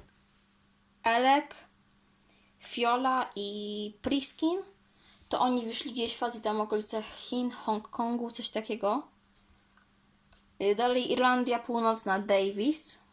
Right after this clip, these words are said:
Z Austrii jest Alaba.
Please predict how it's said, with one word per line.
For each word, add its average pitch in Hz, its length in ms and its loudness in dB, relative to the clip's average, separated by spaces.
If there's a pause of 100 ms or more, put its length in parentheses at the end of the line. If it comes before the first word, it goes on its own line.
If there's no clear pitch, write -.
(880)
Z - 220 -2
Austrii 226 460 2
jest - 220 -2
Alaba. 208 600 2